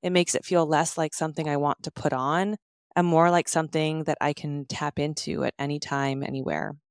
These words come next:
So immediate term strategies for self-trust. First, breath. I found myself in an emotionally charged situation this week, which looked like me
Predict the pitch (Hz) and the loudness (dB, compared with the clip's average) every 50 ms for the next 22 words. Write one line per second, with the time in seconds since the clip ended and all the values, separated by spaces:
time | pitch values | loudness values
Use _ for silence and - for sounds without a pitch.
0 | _ _ _ _ _ _ _ _ _ _ _ - - 202 185 170 165 165 165 160 | _ _ _ _ _ _ _ _ _ _ _ 0 6 8 8 10 10 8 6 6
1 | 151 - _ _ - 196 190 208 220 214 220 190 - - 196 180 175 175 170 - | 4 0 _ _ 0 2 4 6 8 8 6 6 4 4 2 2 2 2 2 2
2 | 170 151 151 143 147 151 147 147 143 139 - - - - 139 135 131 135 131 131 | 2 2 2 2 -2 -2 -2 -2 -2 -4 -4 -8 -8 -6 -4 0 0 2 2 2
3 | 131 127 - - - - - - 135 127 - - - 131 120 - - - - - | 0 -2 -4 -6 -10 -10 -6 -4 -4 -4 -4 -2 0 0 0 0 0 -4 -6 -4
4 | - - _ _ _ _ _ _ _ _ _ _ _ _ _ _ - - 202 202 | -6 -6 _ _ _ _ _ _ _ _ _ _ _ _ _ _ -2 6 8 8
5 | 208 220 226 - - - - - - _ _ _ _ _ _ _ - 151 147 143 | 8 8 6 4 0 -2 -2 -4 -6 _ _ _ _ _ _ _ 2 4 4 6
6 | - - - - _ _ - - - 151 170 170 - - 170 165 170 175 170 170 | 4 2 0 -6 _ _ -14 -8 -4 -2 -2 -2 -2 0 0 0 0 2 0 0
7 | 165 - - 151 151 151 156 151 - - - - - 156 156 156 160 160 160 160 | 0 0 2 2 4 4 2 0 -2 -12 -14 -8 -4 -2 0 2 2 2 0 0
8 | 165 170 165 _ _ _ _ _ _ _ _ _ _ - 175 175 170 160 156 156 | -2 -2 -4 _ _ _ _ _ _ _ _ _ _ 0 0 2 2 2 2 4
9 | 151 156 165 160 - - 180 170 175 175 175 180 160 - - 165 147 156 165 160 | 4 4 4 2 0 -2 -2 -2 0 -2 -2 -4 -4 -4 -2 0 0 0 0 -2
10 | - - 160 156 - 151 151 147 151 - - 147 - - - - - - 98 87 | -4 -4 -4 -4 -2 -2 -2 -2 -2 -4 -6 -8 -8 -8 -8 -8 -6 -6 -6 -6
11 | - _ _ - - 160 156 147 - - - - - - - - _ _ _ _ | -6 _ _ -8 -2 0 0 0 0 -2 -4 -2 -2 -2 -4 -6 _ _ _ _
12 | 156 160 180 185 - - - - 156 151 160 - - - 170 160 160 170 180 196 | -2 -2 -2 -2 -2 -4 -2 2 2 2 2 0 -2 -6 -4 -2 0 0 2 2
13 | 196 196 196 196 | 2 2 0 0